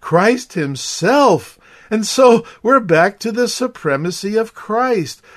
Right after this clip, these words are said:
the supremacy of Christ in all things, and we do this graciously. So here in chapter four, we've unraveled five short verses, but they sure pack a punch, don't they?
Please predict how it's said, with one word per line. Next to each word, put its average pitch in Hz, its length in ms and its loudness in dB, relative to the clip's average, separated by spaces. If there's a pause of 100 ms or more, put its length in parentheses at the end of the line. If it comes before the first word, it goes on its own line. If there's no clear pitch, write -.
(120)
the 220 120 4
supremacy 202 840 -2
of 214 160 -4
Christ 160 440 -4
in 202 100 -2
all 240 300 2
things, 147 560 -6 (260)
and 147 220 -2
we 131 180 -2
do 220 340 -4
this 214 440 0 (240)
graciously. 123 1200 -6 (280)
So 202 180 -2
here 240 260 0
in 220 100 -2
chapter 202 400 -6
four, 185 440 -2 (240)
we've 165 180 2
unraveled 160 720 0
five 170 480 -2
short 151 420 -2
verses, 120 680 -6 (240)
but 135 180 -4
they 120 160 -4
sure 156 300 0
pack 175 320 0
a 202 80 -4
punch, 202 420 -2
don't 180 320 -4
they? 120 300 -4